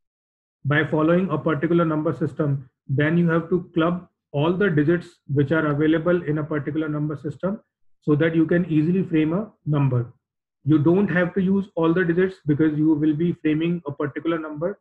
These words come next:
So suppose if you want to write one twenty-three, so you can use one two three. If you want to write four fifty-six, you can use four five six. If you want to, uh, write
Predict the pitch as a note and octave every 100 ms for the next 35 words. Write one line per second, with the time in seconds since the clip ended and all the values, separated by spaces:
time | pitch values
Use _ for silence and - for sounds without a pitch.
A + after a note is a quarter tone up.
0 | _ _ _ D#3+ D3 D#3+ E3 F#3+ F3+ E3+
1 | - F#3+ E3 E3+ F3 E3+ F3 E3+ C#3 E3
2 | E3+ E3+ D#3+ E3 E3 F3+ F#3 _ _ _
3 | - D3+ D3 D3+ E3+ E3+ F3 F3+ D3 D3+
4 | D#3 E3+ E3 E3+ E3+ - _ - C#3+ F3
5 | E3+ E3 E3 E3+ E3+ F3 - _ _ -
6 | E3+ E3 F3 F3 E3+ F3 E3 - D#3+ D3+
7 | D#3+ D#3+ C#3 D3 D#3+ D3+ - D#3+ D3+ E3
8 | D3 D#3 D#3 - _ _ _ _ D3+ C#3+
9 | E3+ E3+ E3+ F3+ F#3 C#3+ D3+ D3+ D3 D3+
10 | E3+ F3